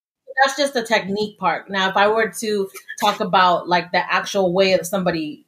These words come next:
works, and this could pertain to any of us, whether you're a Cosmo license, a nail tech, or whatever, but, like, the safety and sanitation. So with safety and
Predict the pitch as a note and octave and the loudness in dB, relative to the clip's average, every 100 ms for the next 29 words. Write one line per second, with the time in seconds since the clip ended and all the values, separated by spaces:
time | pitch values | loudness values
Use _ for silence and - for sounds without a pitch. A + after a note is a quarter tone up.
0 | _ D#3+ D#3 G3 A3+ - - F#3+ G3 G#3 | _ -12 -2 0 0 -2 -8 -4 -2 -4
1 | F#3 G3+ - F#3+ F3+ E3 - - G3+ G#3+ | -8 -8 -4 -2 -2 -2 -6 -2 0 2
2 | F#3+ D#3+ D#3 E3 - E3+ F3 F3+ F3+ E3+ | 2 2 2 0 -4 -6 0 2 2 0
3 | F3+ F3+ E3 D#3+ - _ F3+ E3+ F#3+ F#3+ | 2 2 2 -2 -6 _ -12 0 0 2
4 | F3+ F3 F3 F3+ E3+ D#3+ F3 E3+ F3+ E3 | 4 4 2 -2 -8 -2 0 2 0 -2
5 | C#3+ D#3 F3 F#3 F3 D#3+ - - - F#3 | -2 2 2 2 0 -2 -12 -6 2 2
6 | F3 E3 E3 - E3 F3 E3 D#3+ D#3 - | 4 2 0 -8 -2 2 4 2 0 -6
7 | - - G#3 G3 G#3 F#3+ F#3+ E3+ D3+ F3+ | -12 -2 0 0 -2 -2 0 0 -2 -6
8 | E3+ C#3+ B2 _ _ _ _ _ _ _ | -4 -8 -10 _ _ _ _ _ _ _
9 | _ _ - - _ _ _ _ - - | _ _ -20 -20 _ _ _ _ -6 2
10 | A3 G3+ F#3 - G#3 G#3+ - - A3+ A3+ | 4 6 2 -2 0 0 0 2 2 0
11 | A3 G3+ G3 - G#3+ F#3+ F3+ | -4 -2 -2 -2 -2 -2 -4